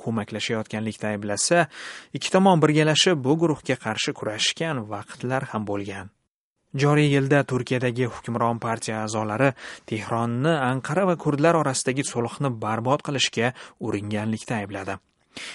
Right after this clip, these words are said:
Eron Kurdiston ishchilar partiyasi bilan til biriktirgani haqidagi da'volarni inkor etadi. Lekin Turkiya kurdlar bilan tuzgan sulh dars ketishi mumkin. Chunki Anqara qo'shni Suriyada Islomiy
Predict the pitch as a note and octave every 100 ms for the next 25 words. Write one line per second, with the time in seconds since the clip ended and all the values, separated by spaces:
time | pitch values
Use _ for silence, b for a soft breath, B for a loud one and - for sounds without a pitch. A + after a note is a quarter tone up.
0 | B A#2 A2 A2 A#2+ - G2+ G#2+ - A2
1 | G#2 - A#2+ A#2 A2+ A2 A2 G#2+ G#2+ A2+
2 | D#3+ F3+ - C#3+ E3 D#3 - - A#2 A2+
3 | A2+ G#2+ G#2+ A2 D#3 - B B A2+ G#2
4 | G#2 G2+ G2+ A2 B2 G#2+ G#2+ G#2+ A2+ G#2
5 | G2 G2 G2 - - B B E3+ E3 E3+
6 | D#3+ D3+ E3+ D#3 C#3 A2+ - A#2 A#2+ B2+
7 | C3+ B2+ C3 B2 A2 A#2 B2 D3 E3 -
8 | - C#3 D3+ - A2 A2+ A#2 - - -
9 | - G2 G2 G2 F#2+ B B B - A#2
10 | A#2 A2 A2 A2+ B2 D3 C3+ - A#2 -
11 | E3 F3 - D3+ E3 D3+ D3 E3+ B B
12 | - - C3 F3+